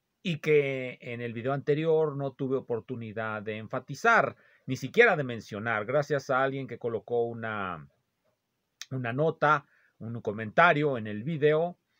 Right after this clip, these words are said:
es que decido volver sobre este tema ya que lo considero importante. El libro de Luis de la Peña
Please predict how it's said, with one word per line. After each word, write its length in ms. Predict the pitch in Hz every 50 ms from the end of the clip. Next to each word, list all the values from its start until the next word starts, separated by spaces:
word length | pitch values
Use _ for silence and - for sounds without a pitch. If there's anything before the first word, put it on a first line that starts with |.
| _ _ _ _ _
es 340 | - 107 117 127 - - -
que 960 | _ - 139 131 123 117 110 107 101 92 90 90 87 87 82 - - - _ _ _ _ _
decido 500 | - - 123 - - 170 170 151 165 165
volver 400 | 147 170 - 120 120 151 156 139
sobre 300 | - - 139 107 123 135
este 200 | 131 - - 120
tema 300 | - - 139 139 135 131
ya 160 | 123 127 123
que 140 | - - 123
lo 120 | 117 107 _
considero 380 | 113 110 95 - 113 113 113
importante. 640 | 127 113 _ 104 98 - _ 82 85 82 76 - 98
El 80 | 110 131
libro 240 | 175 170 185 180
de 80 | 160 151
Luis 160 | 143 151 156
de 80 | 143 160
la 180 | 151 143 139
Peña 420 | _ 160 151 147 139 139 151 147